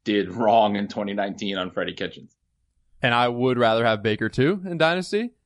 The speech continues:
Speaker 2: I think he showed more as a college quarterback, that, and he's pretty much just as young as Daniel Jones,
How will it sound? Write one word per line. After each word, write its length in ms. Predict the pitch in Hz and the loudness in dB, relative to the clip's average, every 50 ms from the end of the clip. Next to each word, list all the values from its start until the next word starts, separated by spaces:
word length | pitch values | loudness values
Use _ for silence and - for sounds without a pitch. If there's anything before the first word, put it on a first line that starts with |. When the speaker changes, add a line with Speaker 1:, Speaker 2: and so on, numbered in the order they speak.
| _ _ | _ _
Speaker 2:
I 180 | - 113 117 117 | 0 0 0 0
think 320 | - - 131 127 120 101 | 0 -2 -2 -2 -2 -4
he 280 | - - - 123 120 117 | -8 -10 -6 -4 -4 -4
showed 340 | 107 - - 113 117 113 104 | -4 -2 0 0 0 0 0
more 200 | 113 110 110 107 | 0 0 2 2
as 100 | 107 98 | 0 -2
a 40 | 104 | -4
college 380 | - 120 98 101 110 107 - | -4 -2 0 0 0 -2 -4
quarterback, 640 | - 131 120 117 113 117 117 113 110 107 - - _ _ _ _ _ - | -6 -4 -2 0 0 2 2 2 0 -2 -6 -14 _ _ _ _ _ -2
that, 180 | 110 104 - | 0 0 0
and 180 | - 107 104 104 | 0 -2 -2 -4
he's 200 | 104 104 92 - | -4 -6 -6 -6
pretty 200 | - - 120 113 | -6 -4 -4 -2
much 200 | 110 107 101 - | -4 -4 -6 -4
just 180 | - 110 - - | -8 -8 -6 -6
as 100 | 104 95 | -4 -2
young 200 | 107 101 101 101 | -2 -2 -2 -4
as 80 | 92 | -4
Daniel 240 | - 101 98 98 95 | -4 -4 -4 -6 -4
Jones, 480 | 101 175 185 156 131 123 120 117 - | -2 0 0 0 0 -2 -4 -6 -10